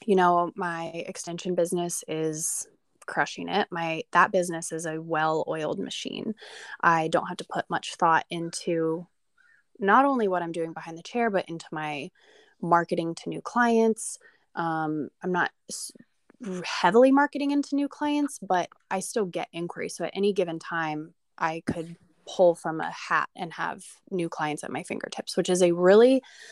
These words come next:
amazing space to be in. But that's not, also not where I wanna focus most of my time. Um, I have really found a lot of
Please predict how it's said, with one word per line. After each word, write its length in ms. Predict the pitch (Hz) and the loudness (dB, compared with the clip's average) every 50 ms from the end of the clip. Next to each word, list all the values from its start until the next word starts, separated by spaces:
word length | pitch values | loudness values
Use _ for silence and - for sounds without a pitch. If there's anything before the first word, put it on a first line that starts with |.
| - - - - | -20 -6 2 6
amazing 500 | 202 202 190 185 185 185 185 175 170 170 | 6 6 8 6 4 2 0 -2 -4 -6
space 380 | - - - 170 165 165 - - | -8 -8 -6 -6 -6 -6 -10 -12
to 100 | - - | -10 -8
be 140 | - - - | -6 -6 -6
in. 140 | - - | -6 -8
But 100 | - 196 | -6 -4
that's 180 | - 196 - - | -4 -2 0 2
not, 220 | 202 196 208 - - - | 2 2 2 2 0 -4
also 240 | 202 196 - - | -4 -4 -2 -2
not 220 | 220 196 175 165 - | -2 -2 -2 -4 -6
where 100 | 175 170 | -8 -8
I 40 | 165 | -8
wanna 140 | 165 165 | -10 -10
focus 360 | 165 - - 165 - 180 - - | -10 -10 -12 -12 -10 -12 -14 -14
most 220 | 165 175 - - | -14 -14 -16 -14
of 60 | - | -12
my 120 | - - - - | -12 -12 -12 -12
time. 300 | - 85 69 - - 208 - _ _ - - - - - - | -10 -10 -10 -10 -12 -16 -18 _ _ -20 -20 -20 -20 -12 -6
Um, 440 | - 170 165 165 160 160 160 160 147 - _ _ _ _ _ - | -2 -2 0 0 0 0 -2 -2 -4 -6 _ _ _ _ _ -2
I 420 | 170 165 160 160 160 165 165 165 | -2 -2 0 -2 -2 -2 -2 -4
have 240 | 165 180 170 165 180 185 - - _ - | -4 -6 -8 -8 -10 -16 -20 -20 _ -8
really 400 | 220 196 190 180 175 175 180 180 | -4 0 2 4 4 4 2 0
found 240 | - 180 170 170 | 0 -2 -2 0
a 60 | 170 165 | 0 0
lot 180 | 165 165 165 | 2 2 0
of 260 | 170 165 165 175 180 | 0 -2 -6 -8 -12